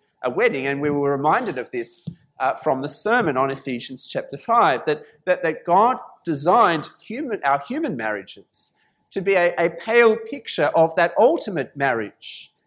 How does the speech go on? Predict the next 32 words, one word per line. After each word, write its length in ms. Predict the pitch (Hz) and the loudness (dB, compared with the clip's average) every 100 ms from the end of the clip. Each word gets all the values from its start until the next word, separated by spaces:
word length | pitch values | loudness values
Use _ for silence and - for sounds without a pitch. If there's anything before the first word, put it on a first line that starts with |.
| _ _ _ _ _ _ | _ _ _ _ _ _
between 400 | 175 165 190 165 | -8 -4 -2 -2
Jesus 840 | 123 120 123 117 131 175 - - - _ _ _ _ _ _ - | -6 -8 -10 -10 -12 -12 -14 -16 -20 _ _ _ _ _ _ -8
and 220 | 131 113 | -6 -6
his 200 | 135 - | -8 -8
church. 720 | - 254 196 135 - - - _ 151 | -6 -2 -2 -2 -10 -16 -16 _ -6
And 100 | 165 | -2
so 140 | 156 | 0
husbands 480 | 165 170 175 202 175 | 2 0 -2 -6 -6
are 80 | 143 | -4
to 140 | 175 | 0
love 300 | 160 226 254 - | 2 2 2 -4
their 140 | 143 | -4
wives 440 | 165 226 196 - | 0 2 2 2
as, 220 | 160 - _ | -4 -8 _
as 160 | 151 151 | -2 -2
Christ 540 | - 220 214 208 - | 0 2 4 2 0
loved 240 | 175 170 170 | 2 2 0
the 80 | 175 | -12
church, 480 | - 269 208 - | -6 -2 0 -2
and, 140 | 175 156 - | -6 -6 -6
and 200 | 156 147 | -6 0
wives 400 | 185 214 220 185 | 2 4 2 -2
are 40 | 160 | -10
to, 180 | 170 - | -10 -10
to 100 | - | -10
submit 460 | 170 190 175 233 - | -6 -4 -2 -4 -4
to 100 | 180 | -2
their 220 | 196 190 | -2 0
husbands 680 | 269 294 - 156 117 - - - - | 0 -2 -2 -4 -4 -10 -12 -14 -4
as 240 | 160 160 - | -2 -2 -4
the 100 | 175 | -6
church 560 | - 180 160 - - | 2 2 2 -2 -8